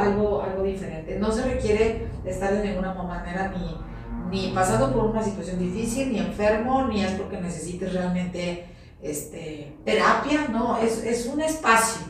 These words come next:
un espacio que me regalo, como me regalaría ir a ver en primera fila a una, a mi artista favorita, ¿ok? Mi artista favorita en primera fila puede costar desde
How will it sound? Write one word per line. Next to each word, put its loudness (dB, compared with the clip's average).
un -2
espacio 4
que 6
me 6
regalo, 8
como 8
me 8
regalaría 10
ir 4
a 6
ver 6
en 0
primera 6
fila 6
a 6
una, 6
a 0
mi 0
artista 0
favorita, -2
¿ok? -2
Mi -4
artista 4
favorita 6
en 4
primera 4
fila 4
puede 4
costar 6
desde 8